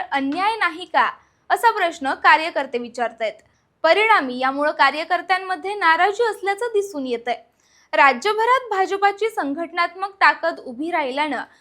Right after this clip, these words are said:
स्वबळावर निवडणूक लढवता येणं शक्य आहे. राज्यात दोन तीन शहरात महायुती शक्य आहे, पण अन्य ठिकाणी महायुती करायची म्हणजे हक्काच्या जागा मित्रपक्षांना सोडून द्याव्या लागणार. त्यामुळं स्थानिक स्वराज्य संस्था निवडणुकात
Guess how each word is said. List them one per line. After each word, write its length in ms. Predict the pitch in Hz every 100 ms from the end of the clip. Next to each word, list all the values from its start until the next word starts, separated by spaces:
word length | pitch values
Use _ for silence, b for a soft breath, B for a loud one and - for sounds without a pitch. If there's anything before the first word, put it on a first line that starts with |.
| b b
स्वबळावर 760 | - 381 427 427 392 381 415
निवडणूक 520 | 415 302 269 262 311 311
लढवता 460 | 254 285 277 277
येणं 340 | 269 247 254 339
शक्य 360 | 349 302 -
आहे. 240 | 240 226 254 - _ _ _ -
राज्यात 640 | 330 330 320 480 311 285 -
दोन 300 | 247 302 285
तीन 220 | 285 453 494
शहरात 480 | 427 370 370 415
महायुती 580 | 392 285 262 302 320 330
शक्य 420 | 359 262 247 - 240
आहे, 80 | - _ _ -
पण 140 | 339 349
अन्य 320 | - 269 302 403
ठिकाणी 540 | 392 349 311 311 247 - B -
महायुती 540 | 285 339 381 403 453
करायची 420 | 466 427 415 403 427
म्हणजे 380 | 392 359 349
हक्काच्या 600 | 392 359 247 - 285 359
जागा 340 | 359 277 240 262
मित्रपक्षांना 880 | 277 262 277 294 285 - 254 247 262
सोडून 380 | 403 339 370 320
द्याव्या 240 | 247 240
लागणार. 360 | 247 226 226 220 _ _ _ _ _ -
त्यामुळं 300 | 277 277 359
स्थानिक 480 | - 320 269 392
स्वराज्य 440 | - 403 370 359 403
संस्था 420 | 403 349 349 359
निवडणुकात 680 | 359 262 262 339 359 240 -